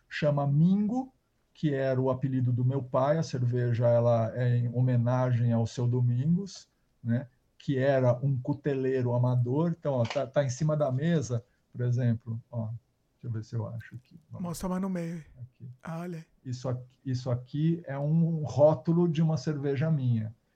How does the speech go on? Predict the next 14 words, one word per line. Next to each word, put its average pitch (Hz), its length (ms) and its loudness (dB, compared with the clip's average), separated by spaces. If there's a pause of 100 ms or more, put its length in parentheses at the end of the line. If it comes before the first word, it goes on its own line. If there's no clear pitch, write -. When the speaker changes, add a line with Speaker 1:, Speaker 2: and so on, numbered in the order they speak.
Speaker 2:
Ah. 147 300 -4
Speaker 1:
Então, 151 440 -6 (880)
Mingo 139 380 0
é 123 40 2
o - 20 0
seu 127 160 -2
Domingos. 139 600 0
Essa, 151 320 0
todas 185 460 0
as 143 220 2
minhas 139 760 -2 (100)
ipas 170 680 -2 (220)
são 151 320 -2
Bowie. 120 540 2